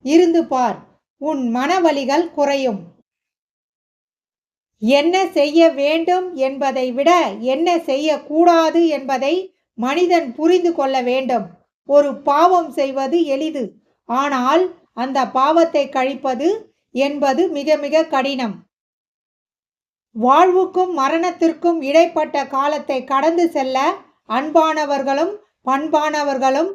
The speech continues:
சில துரோகிகளும் பல எதிரிகளும் தேவைப்படுகிறார்கள். உன் மனசாட்சிக்கு சரி என்று தோன்றுவதை தயக்கமின்றி துணிவுடன் செய்.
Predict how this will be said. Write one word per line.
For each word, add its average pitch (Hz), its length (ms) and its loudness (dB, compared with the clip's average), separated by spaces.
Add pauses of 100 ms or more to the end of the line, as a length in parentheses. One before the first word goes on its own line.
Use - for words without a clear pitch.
(300)
சில 294 300 2
துரோகிகளும் 294 840 2 (340)
பல 269 240 0 (120)
எதிரிகளும் 302 640 2 (320)
தேவைப்படுகிறார்கள். 262 1120 0 (1600)
உன் 294 280 4
மனசாட்சிக்கு 320 960 0
சரி 302 320 0
என்று 311 320 0
தோன்றுவதை 277 680 0 (160)
தயக்கமின்றி 302 840 0
துணிவுடன் 302 680 -2
செய். 285 280 0